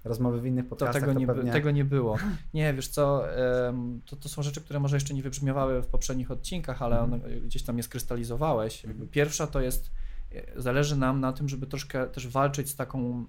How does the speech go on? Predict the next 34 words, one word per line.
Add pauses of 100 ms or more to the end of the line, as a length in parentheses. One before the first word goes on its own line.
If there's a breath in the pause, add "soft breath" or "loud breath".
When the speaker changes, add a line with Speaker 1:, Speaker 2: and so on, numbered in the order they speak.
Speaker 2:
epidemią
strachu
i
lęku, (280)
Speaker 1:
Mhm.
Speaker 2:
że
teraz, (100)
e,
zamknij
swój
biznes, (160)
em,
żyj
po
prostu
w
głuszy, (160)
bo
tylko
tak
pomożesz
światu.
Speaker 1:
Mhm. (240 loud breath)
Speaker 2:
I
oczywiście
radykalne
akcje
są
potrzebne,
tak?
Kiedy
jest
jakiś
tam